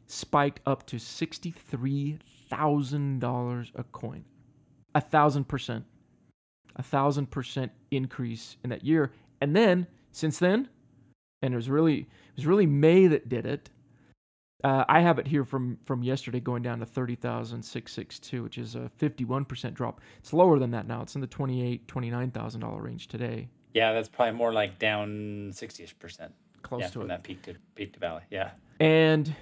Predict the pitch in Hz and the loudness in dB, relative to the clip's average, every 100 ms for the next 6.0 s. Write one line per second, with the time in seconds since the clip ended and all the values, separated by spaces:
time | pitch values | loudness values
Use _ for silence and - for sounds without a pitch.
0 | - 185 180 139 143 170 156 135 127 131 | 0 4 6 4 4 4 4 2 2 2
1 | 139 135 - - 160 160 - - - 120 | 2 0 -4 -4 -2 0 -2 -6 -6 -6
2 | 117 110 - - 135 123 - 139 120 135 | -6 -8 -12 -6 -4 -4 -4 -4 -2 0
3 | 170 135 120 - - 120 120 - - 165 | 0 0 -2 -6 -6 -8 -8 -10 -4 -2
4 | 151 - - - 123 165 175 247 262 156 | -2 -6 -20 -14 -4 0 2 2 4 2
5 | 143 135 - 143 151 190 147 160 131 | 2 0 0 2 4 2 0 -2 -2